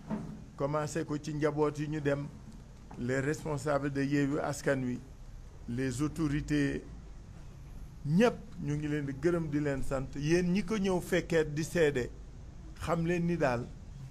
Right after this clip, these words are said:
tey la Waalo gën a aay dans notre détermination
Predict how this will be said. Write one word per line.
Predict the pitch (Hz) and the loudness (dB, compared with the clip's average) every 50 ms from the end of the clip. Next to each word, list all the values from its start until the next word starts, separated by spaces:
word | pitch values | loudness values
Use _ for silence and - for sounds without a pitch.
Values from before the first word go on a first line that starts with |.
| - - - - - - - - - - - | -12 -14 -14 -14 -14 -12 -12 -12 -12 -6 0
tey | 180 175 170 160 | 2 4 4 4
la | 160 156 151 | 4 4 4
Waalo | 151 156 151 151 147 147 147 | 4 4 4 4 2 2 2
gën | 127 156 170 160 170 | 2 2 2 2 2
a | 190 | -2
aay | - 143 131 120 110 110 - - - - - - - - - - - - - - 123 | -2 -2 -2 -2 -2 -4 -6 -12 -16 -16 -14 -14 -16 -14 -16 -16 -16 -16 -12 -8 -4
dans | 127 131 135 147 | -2 -2 -2 0
notre | 147 165 170 - 165 147 | 0 -2 -2 -2 -2 -2
détermination | 143 143 156 151 151 170 165 147 147 156 156 151 151 139 139 135 - - 143 123 113 | 0 0 0 0 2 2 0 2 0 0 0 0 0 0 0 -2 -4 -6 -4 -4 -4